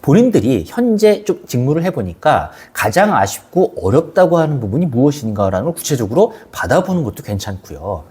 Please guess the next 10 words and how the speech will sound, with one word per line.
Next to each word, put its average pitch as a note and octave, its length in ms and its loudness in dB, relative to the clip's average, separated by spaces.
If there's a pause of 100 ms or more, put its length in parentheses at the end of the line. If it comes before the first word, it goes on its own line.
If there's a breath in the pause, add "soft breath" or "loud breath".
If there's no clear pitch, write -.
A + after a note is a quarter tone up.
(380 loud breath)
아니면 A2+ 760 2 (240 loud breath)
현재 A#3 420 4
신임 A3 320 0
팀장의 D#3+ 540 -2
팀원들의 F#3 840 0
인터뷰나 C3 920 0 (220 loud breath)
상급자인 F3+ 1000 2
본부장의 A#2+ 600 0
설문도 F#3 560 2
괜찮습니다. C3 680 0